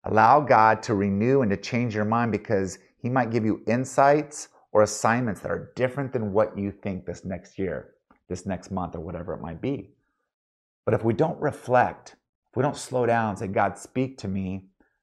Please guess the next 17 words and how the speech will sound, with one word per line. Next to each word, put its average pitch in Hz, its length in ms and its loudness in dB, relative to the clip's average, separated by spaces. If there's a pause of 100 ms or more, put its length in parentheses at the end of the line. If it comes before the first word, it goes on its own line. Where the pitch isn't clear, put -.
(200)
I 110 60 2
think 139 240 -4
we 117 120 0
miss 107 340 0
out, 139 240 4
and 104 120 0
we 110 120 2
do 131 240 2
life 113 540 4 (880)
and 107 140 -2
he's 113 180 0
there, 117 580 6 (840)
but 98 640 2 (560)
we're 104 160 2
not 117 180 4
necessarily 117 800 2
fulfilling 107 840 -2